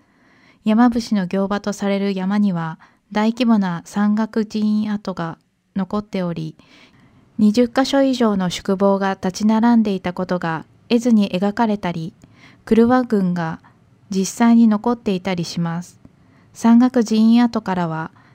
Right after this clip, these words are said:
忍者のルーツとされる修験道の痕跡を感じることができます。霊山山頂遺跡と飯道山の写真があります。霊山山頂遺跡、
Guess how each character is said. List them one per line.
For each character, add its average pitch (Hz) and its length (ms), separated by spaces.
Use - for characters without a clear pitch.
忍 254 240
者 233 120
の 196 160
ル 233 180
ー 226 40
ツ - 140
と 180 100
さ 175 140
れ 170 120
る 165 320
修 - 200
験 220 280
道 170 240
の 180 240
痕 208 160
跡 214 360
を 202 40
感 208 240
じ 226 120
る 226 80
こ 190 140
と 226 100
が 202 120
で 175 120
き - 140
ま 165 220
す。 - 220
霊 262 240
山 214 260
山 214 300
頂 208 240
遺 190 40
跡 - 360
と 196 300
飯 233 240
道 254 220
山 196 280
の 175 120
写 180 160
真 190 280
が 185 140
あ 180 40
り 180 140
ま 175 240
す。 - 240
霊 254 260
山 202 260
山 196 300
頂 208 200
遺 196 60
跡、 196 540